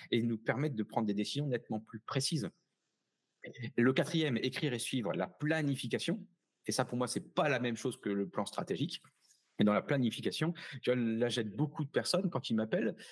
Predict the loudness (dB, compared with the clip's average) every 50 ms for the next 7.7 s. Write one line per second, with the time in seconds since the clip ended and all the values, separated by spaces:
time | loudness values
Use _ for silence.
0 | -12 -10 -4 -2 2 2 2 2 2 -2 -2 -2 0 2 2 2 4 4 4 4
1 | 4 2 0 2 2 2 2 0 0 0 0 0 0 0 0 2 2 2 2 0
2 | -2 0 0 2 2 2 0 0 0 2 2 2 0 0 -4 -12 _ _ _ _
3 | -2 0 2 2 0 0 0 0 2 2 0 0 0 -2 -2 -2 -4 -4 -4 -2
4 | -2 -2 0 -2 0 0 -2 -2 -2 0 0 0 -2 -2 -6 -4 -2 -2 0 2
5 | 2 0 0 -4 -12 -20 -20 _ _ 0 2 4 6 6 4 4 2 0 2 2
6 | 0 0 0 -2 -2 0 2 2 2 2 0 0 0 -2 -2 -2 -2 0 0 -2
7 | 0 0 -2 0 2 2 2 4 2 2 2 0 0